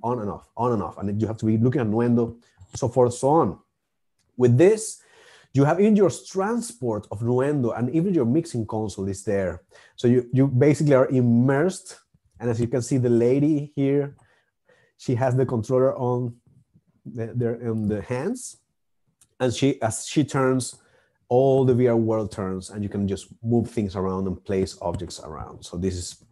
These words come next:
super impressive. And I hope you get to experience this at some point in time. And with that, that's the core part of the first session. And, uh, now, um, we will have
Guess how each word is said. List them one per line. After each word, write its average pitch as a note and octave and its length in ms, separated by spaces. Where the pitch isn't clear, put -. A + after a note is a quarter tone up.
super B2+ 460
impressive. A#2 680
And G#2+ 220
I A2+ 100
hope D#3+ 280
you D3 80
get C#3 160
to A#2+ 80
experience A2 400
this G2+ 340
at G2 80
some G2 280
point G2 380
in F#2+ 140
time. - 360
And E3 140
with F3 120
that, A3 280
that's F3+ 220
the D#3 80
core D#3+ 360
part C#3+ 460
of A#2+ 180
the A#2+ 80
first G3+ 400
session. E3 500
And, C3+ 400
uh, B2 180
now, C3 680
um, A2 720
we A2 160
will A2 140
have F#2+ 460